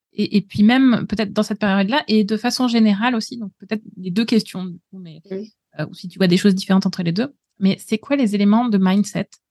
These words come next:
Speaker 1: qui t'ont vraiment le plus aidé ou le plus fait grandir ? Donc du coup, soit à ce moment-là, tu vois, dans la période un peu de traversée du désert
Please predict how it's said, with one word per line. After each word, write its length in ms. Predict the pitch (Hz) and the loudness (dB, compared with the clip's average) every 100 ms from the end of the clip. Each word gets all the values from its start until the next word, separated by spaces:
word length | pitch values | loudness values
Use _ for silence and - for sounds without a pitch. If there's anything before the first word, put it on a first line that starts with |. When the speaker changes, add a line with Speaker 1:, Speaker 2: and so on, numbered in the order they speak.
| _ _ _ - | _ _ _ -16
Speaker 1:
qui 120 | 208 | -10
t'ont 240 | - 226 | -2 0
vraiment 480 | 220 190 202 233 185 _ - | 2 2 4 2 -2 _ -12
le 220 | 196 190 _ _ _ | -8 -8 _ _ _
plus 440 | _ 262 269 - - _ _ | _ -8 -8 -10 -20 _ _
aidé 500 | 208 233 202 240 339 _ | -2 0 2 0 -2 _
ou 120 | 220 | -2
le 140 | 202 208 | 0 -2
plus 300 | - 269 - | -2 -4 -2
fait 160 | - | -2
grandir ? 440 | 220 214 208 175 170 | 2 2 2 0 -4
Donc 140 | 165 | -6
du 120 | 190 | -6
coup, 200 | 190 - | -10 -16
soit 360 | 196 - - 262 | -16 -6 -4 -2
à 100 | - | -4
ce 160 | 220 - | -6 0
moment-là, 580 | 214 214 220 226 226 220 | 4 6 6 4 4 2
tu 120 | 208 | 0
vois, 120 | 190 | -6
dans 100 | 202 | -4
la 100 | 190 | -2
période 240 | 190 196 220 | 0 2 4
un 80 | 196 | 2
peu 120 | 214 | 0
de 40 | |
traversée 380 | - 202 202 214 | -6 -6 -6 -6
du 180 | 190 196 | -8 -6
désert 540 | 190 185 208 285 180 | -6 -2 -2 -2 -4